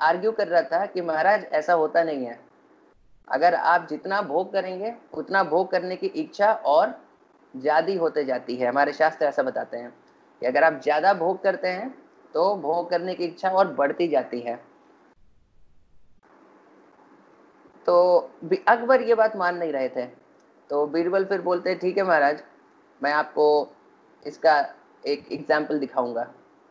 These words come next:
तो वो बोलते हैं कि कल आप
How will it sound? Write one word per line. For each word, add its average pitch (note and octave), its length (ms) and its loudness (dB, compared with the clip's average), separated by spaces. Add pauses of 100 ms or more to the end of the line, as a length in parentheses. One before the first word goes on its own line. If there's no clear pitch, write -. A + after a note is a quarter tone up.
(1400)
तो E3 340 8
वो D#3+ 200 0
बोलते F#3 300 0
हैं G3 120 -2
कि F#3+ 80 -4
कल F#3+ 400 2 (640)
आप - 340 -2